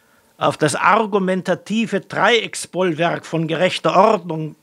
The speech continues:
Nachhaltigkeit und Patriotismus seine politischen Gegner scheitern.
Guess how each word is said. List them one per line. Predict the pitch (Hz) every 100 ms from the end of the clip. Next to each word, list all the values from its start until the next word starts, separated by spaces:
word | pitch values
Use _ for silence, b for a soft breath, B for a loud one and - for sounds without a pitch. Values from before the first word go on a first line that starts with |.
| -
Nachhaltigkeit | 151 220 170 185 - 165 165 170
und | 165
Patriotismus | 175 170 165 160 269 277 247 233 - b b b b b b b b b b b b b _ -
seine | 190 180
politischen | - 156 170 165 147 147 123
Gegner | 131 139 143
scheitern. | - 107 - - 123